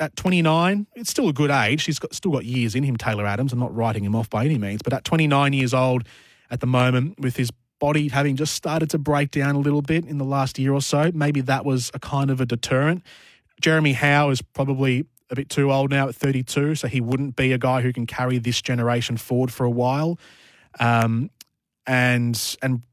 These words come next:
Brayden Maynard and Jack Crisp would have been worthy candidates too, in my opinion. I think they would have been, they,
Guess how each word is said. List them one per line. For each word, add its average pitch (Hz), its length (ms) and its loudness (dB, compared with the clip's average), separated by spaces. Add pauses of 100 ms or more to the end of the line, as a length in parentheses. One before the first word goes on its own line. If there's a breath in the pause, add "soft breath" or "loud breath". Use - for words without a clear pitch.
(480)
Brayden 160 260 4
Maynard 143 440 4
and 139 180 -4
Jack 135 220 -2
Crisp - 320 -2
would 131 80 -2
have 120 80 -2
been 117 200 0
worthy 120 260 0
candidates 117 480 -4
too, - 180 0
in 117 80 -2
my 98 160 -4
opinion. 101 220 -10
I 101 60 -8
think 113 160 -10
they 107 100 -2
would 104 120 -4
have 107 120 -10
been, 98 280 -2 (440 soft breath)
they, 107 240 0